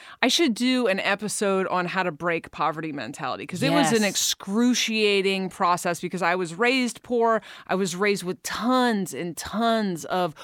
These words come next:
Speaker 1: "We can't afford that," experiencing getting made fun of at school because I had poor people shit.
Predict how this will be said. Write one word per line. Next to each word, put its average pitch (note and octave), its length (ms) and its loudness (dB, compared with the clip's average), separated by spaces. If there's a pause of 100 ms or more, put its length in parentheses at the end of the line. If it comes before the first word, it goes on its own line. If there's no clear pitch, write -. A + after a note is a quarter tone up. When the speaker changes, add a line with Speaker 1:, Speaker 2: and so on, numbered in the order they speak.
(140)
Speaker 1:
"We A3+ 280 2
can't A#3+ 280 4
afford A3 520 0
that," G#3 420 2 (340)
experiencing A3 680 2
getting G#3 220 2
made G3+ 220 0
fun G#3+ 160 0
of F#3+ 100 -2
at G3+ 120 -2
school G#3+ 480 2
because G3 500 0
I F#3 80 2
had F#3 160 -2
poor G#3 260 2
people G3 360 -4
shit. G3+ 480 0